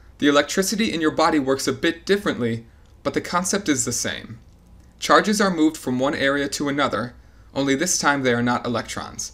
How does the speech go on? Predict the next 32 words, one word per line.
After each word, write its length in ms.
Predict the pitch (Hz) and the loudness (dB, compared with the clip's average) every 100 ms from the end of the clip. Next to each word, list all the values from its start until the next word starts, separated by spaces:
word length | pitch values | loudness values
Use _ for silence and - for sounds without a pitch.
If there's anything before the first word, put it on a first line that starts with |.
| - - - - - - | -18 -20 -20 -20 -20 -6
Charges 400 | - 156 185 185 | 2 4 4 2
in 80 | 165 | 0
the 80 | |
body 520 | 127 156 170 123 120 120 | 2 2 2 2 -2 -4
are 80 | 123 | -4
created 400 | 123 135 143 135 | 0 0 2 0
by 140 | 123 | 0
negative 480 | 123 120 147 151 - | 2 2 2 -2 -4
and 120 | 127 | -6
positively 540 | - 139 151 160 151 131 | -2 0 0 -2 -2 -4
charged 420 | - 123 120 - | 0 0 -2 -4
atoms, 560 | - 156 120 117 - - - - | -2 0 0 -2 -6 -10 -20 -8
also 240 | 131 - 123 | -4 -4 -4
called 320 | - 120 - | -4 -4 -2
ions. 640 | 131 120 - - - - - - - - - - | -2 -2 -4 -10 -10 -10 -12 -20 -20 -20 -20 -4
When 160 | 135 | 0
these 200 | 143 202 | 2 0
charged 440 | 196 - 160 165 - | 0 0 2 0 -2
particles 440 | 175 160 156 120 | 0 0 -2 -4
move 200 | 120 151 | 0 0
across 360 | 156 - 127 - | 0 -2 -2 -2
the 80 | 120 | -4
cell 220 | - 113 | -4 -2
membrane, 580 | 123 143 127 107 117 120 - - - - | -2 0 0 -2 -2 -8 -16 -20 -20 -6
they 100 | 127 | -2
change 340 | - 156 160 | 0 0 -2
the 80 | 131 | -4
voltage 560 | 113 131 139 180 156 - | 0 2 2 0 0 -2
inside 380 | 127 - 131 | -2 0 0
of 100 | 123 | -2
the 80 | - | -4
cell. 400 | - - 71 - | -6 -4 -6 -10